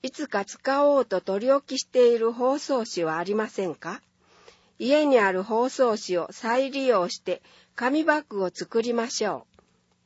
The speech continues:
う。日時、五月二十八日土曜日、十四時から十六時まで。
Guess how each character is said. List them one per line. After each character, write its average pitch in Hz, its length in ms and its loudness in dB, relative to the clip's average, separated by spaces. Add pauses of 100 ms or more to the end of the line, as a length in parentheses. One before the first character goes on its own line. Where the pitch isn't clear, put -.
(360)
う。 254 80 -2
日 226 300 -6
時、 147 240 -12 (400)
五 302 160 0
月 262 360 0
二 247 160 2
十 208 220 0
八 196 360 -6
日 190 300 0
土 185 180 0
曜 220 280 4
日、 147 220 -14 (380)
十 285 300 0
四 233 180 4
時 190 120 -4
か 175 180 -4
ら 170 140 -2
十 240 260 2
六 247 280 2
時 175 140 -4
ま 170 180 0
で。 151 220 -10